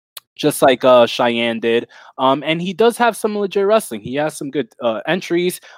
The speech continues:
Uh, he has a submission game. So, you know, he, he throws some ground and pound. So I think if he can keep, uh, keep his gas tank up, if he doesn't fold under some of the shots that Montel will definitely put on him, um, I think he has a chance here.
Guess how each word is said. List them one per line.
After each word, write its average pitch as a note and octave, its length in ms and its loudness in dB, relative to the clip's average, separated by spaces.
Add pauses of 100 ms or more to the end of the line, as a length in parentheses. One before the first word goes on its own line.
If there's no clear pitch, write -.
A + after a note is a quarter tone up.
Uh, A2+ 140 4
he A#2 160 -8
has A#2+ 200 0
a A2 60 -10
submission F3 580 -2
game. F#3 320 -2 (220)
So, A3 540 6
you D#3+ 120 0
know, D3 120 0
he, C3 220 -8
he - 280 -10
throws D3 220 -2
some A#2 140 -10
ground F#3+ 320 2
and F3+ 100 -4
pound. F3+ 340 2 (200)
So E3 200 2
I E3 100 4
think G#3+ 340 0
if E3 200 -4
he A#3+ 160 -4
can A#3 180 -6
keep, G#3+ 300 -8 (340)
uh, C#3 300 0
keep F3+ 220 -10
his C3+ 120 -2
gas E3 300 0
tank F3 240 -2
up, F3+ 160 4 (240)
if C#3 180 -4
he F#3+ 120 -6
doesn't F3+ 340 2
fold D#3+ 440 0
under D3+ 260 -4
some D#3 260 -6
of D3 40 -4
the C3+ 40 -6
shots D3+ 380 0
that C#3 180 2
Montel C#3 380 -2
will C3+ 160 -2
definitely C3 400 -2
put C3+ 140 -4
on C3 180 -2
him, C#3+ 280 -4 (300)
um, B2+ 220 2
I D#3 100 2
think B3 220 -2
he A#3 100 -2
has A#3 180 4
a G#3+ 80 0
chance A3+ 320 -2
here. A2+ 200 -4